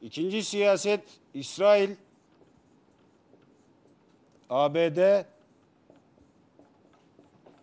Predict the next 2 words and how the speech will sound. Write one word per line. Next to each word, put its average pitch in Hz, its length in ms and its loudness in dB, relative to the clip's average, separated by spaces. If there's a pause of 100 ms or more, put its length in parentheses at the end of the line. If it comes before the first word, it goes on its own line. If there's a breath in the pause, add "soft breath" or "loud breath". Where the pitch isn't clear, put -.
(280)
hükümet, 165 720 -4 (2500)
Barzani. 160 540 0